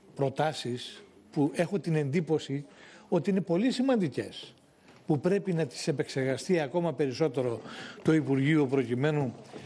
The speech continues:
πράγματι να κάνει ένα τέτοιο εκπαιδευτικό σύστημα, που να διασφαλίζει συνολικά μία αγωγή, κυκλοφοριακή αγωγή, έτσι ώστε να διασφαλίζεται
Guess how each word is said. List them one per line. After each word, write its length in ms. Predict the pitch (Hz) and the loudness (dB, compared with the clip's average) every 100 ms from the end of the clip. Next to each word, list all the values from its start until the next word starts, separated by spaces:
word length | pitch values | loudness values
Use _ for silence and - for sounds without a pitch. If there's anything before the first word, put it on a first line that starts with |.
| - - | -10 0
πράγματι 540 | 156 190 185 160 131 | 2 2 2 0 0
να 160 | 139 135 | 0 2
κάνει 420 | 147 156 147 135 | 2 0 0 0
ένα 240 | 139 135 | 0 0
τέτοιο 400 | 131 160 185 180 | 2 0 2 2
εκπαιδευτικό 760 | 151 - 131 123 - 120 139 139 | 2 2 2 2 0 0 2 2
σύστημα, 640 | - 127 123 113 92 - - - - - - - - | 2 0 0 -6 -10 -16 -20 -20 -20 -20 -20 -10 0
που 100 | 160 | 2
να 140 | 156 | 2
διασφαλίζει 1000 | 131 143 131 - 127 143 190 170 110 87 - - - - - - - | 2 0 0 -2 0 4 4 2 -2 -8 -18 -20 -20 -20 -20 -20 -8
συνολικά 960 | - 170 160 156 139 131 160 160 - - - - - - - - - | 0 2 4 2 2 2 2 2 -2 -10 -20 -20 -20 -20 -20 -16 -2
μία 720 | 151 165 170 160 147 - - | 2 4 4 2 -2 -6 -8
αγωγή, 960 | - 165 135 147 143 120 180 160 101 - - - - _ _ - - - - - - - - - | 0 0 4 2 2 2 4 2 -2 -10 -20 -20 -20 _ _ -20 -20 -20 -20 -20 -20 -20 -20 -10
κυκλοφοριακή 880 | - 165 175 - 160 147 143 - 185 | -4 2 2 4 4 4 2 4 4
αγωγή, 540 | 165 131 131 117 107 90 87 _ - - - - - - | 4 2 2 2 0 -2 -14 _ -20 -20 -20 -20 -6 0
έτσι 300 | 160 - 165 | 2 4 2
ώστε 420 | 185 - 175 156 | 2 2 -2 0
να 320 | 160 156 156 | 0 2 2
διασφαλίζεται 1000 | 127 135 139 - 123 147 165 170 175 165 | 0 0 0 0 2 4 4 2 0 -2